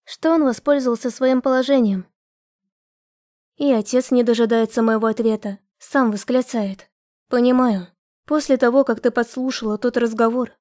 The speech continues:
у тебя, наверное, появились вопросы, а потом еще и Женя поступила с тобой так. Трудно сохранять веру, что ты родная в семье". Я сглатываю, а отец начинает жалобно говорить, хватая меня за руку:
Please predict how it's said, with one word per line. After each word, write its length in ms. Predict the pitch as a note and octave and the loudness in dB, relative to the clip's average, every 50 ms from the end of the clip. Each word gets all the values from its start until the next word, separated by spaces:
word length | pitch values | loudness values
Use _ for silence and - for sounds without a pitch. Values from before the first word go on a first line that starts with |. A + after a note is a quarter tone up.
| _ _ _ _ _ _ _ _ _ _ _ | _ _ _ _ _ _ _ _ _ _ _
у 80 | - C4+ | -8 -6
тебя, 300 | - - C#4 C4+ D#4+ D#4+ | -6 -4 -4 -2 0 2
наверное, 420 | C4+ A#3+ A3+ C4 C4+ C4 B3 A#3 | 2 2 4 2 2 2 2 0
появились 480 | G#3 A#3 A3+ A#3 A3+ B3+ B3 A#3 G#3 - | 0 0 0 0 0 0 -2 -2 -2 -2
вопросы, 540 | A#3 A3+ - C4 C4 A#3+ G#3+ - G#3 F3+ F3+ _ _ _ _ _ _ _ _ | -2 -2 0 -2 -2 -2 -4 -6 -12 -14 -16 _ _ _ _ _ _ _ _
а 120 | - A3 G#3+ | -6 -4 -4
потом 340 | A3+ G#3+ G3+ A3+ A3+ A3+ | -4 -4 -2 0 0 0
еще 380 | A3 G#3 G#3 - - A#3+ A#3 A3+ | 0 0 -2 -2 0 2 2 2
и 40 | G#3+ | 2
Женя 300 | F#3+ A3 A3 A3+ A#3 A3+ | 2 0 0 0 0 0
поступила 520 | A3+ A#3 G3 - - G#3+ A3+ A3 G#3+ G#3+ | -2 -6 -8 -6 -6 -4 -4 -4 -4 -6
с 60 | F3+ | -6
тобой 280 | - - G3 A3 A3 G#3+ | -6 -6 -4 -4 -4 -4
так. 340 | - A3 G#3+ G3+ - - _ _ _ _ _ _ _ _ _ _ _ - | -4 -6 -6 -6 -10 -16 _ _ _ _ _ _ _ _ _ _ _ -4
Трудно 360 | - B3+ C4+ C4+ A#3 A3+ G#3+ | -2 0 2 2 2 0 -2
сохранять 560 | - - G3+ - A3+ A3+ A3+ A3+ A3+ A3 - | -2 -4 -8 -4 -2 0 0 0 0 -2 -2
веру, 300 | A3+ A#3 B3 A#3 G#3 G3+ | -2 -2 -2 -2 -2 -4
что 240 | F#3+ - - A3+ G#3+ | -8 -6 -6 -6 -4
ты 100 | A#3 A3 | -2 -2
родная 360 | A3 A3+ A3+ B3+ A#3+ G#3+ G3+ | -2 -2 -2 -2 -2 -2 -4
в 60 | - | -6
семье". 420 | - A#3 G#3+ G#3 F#3+ F#3 F3 - _ _ _ _ _ _ _ _ _ _ _ _ _ | -6 -4 -4 -4 -4 -6 -10 -14 _ _ _ _ _ _ _ _ _ _ _ _ _
Я 200 | - A#3+ A#3+ B3 | -4 -2 -2 -2
сглатываю, 580 | B3 B3 C#4 C#4+ C#4 C#4 G#3+ F#3 F#3 F3+ G3 - _ _ _ _ _ _ _ _ _ _ _ _ _ | 0 2 2 2 2 0 -4 -8 -10 -12 -14 -18 _ _ _ _ _ _ _ _ _ _ _ _ _
а 160 | - B3+ B3+ | -6 -4 -4
отец 280 | C4 - - D#4 D4 - | -2 -2 -2 -4 -4 -2
начинает 500 | B3 A#3 A3 - A#3 A#3 B3 A#3+ A#3 G#3+ | -2 -2 -2 0 0 0 2 0 0 0
жалобно 400 | A3+ A#3 A#3+ A#3+ G#3+ A3+ A#3 A#3 | 0 -2 -2 0 0 0 0 0
говорить, 520 | A3+ A#3+ A#3+ B3 B3+ C4 A#3 - - - _ _ _ _ | 0 0 0 0 0 -2 -4 -6 -10 -16 _ _ _ _
хватая 460 | _ - A3 G#3+ G#3 - A3+ A3+ A3+ A3+ | _ -6 -6 -4 -4 -2 -2 0 2 2
меня 240 | A#3 A#3 A#3 B3 | 2 2 2 2
за 140 | A#3 B3 B3+ | 0 0 -2
руку: 300 | A#3+ A3 - - G3 F#3 | -2 -4 -6 -8 -14 -16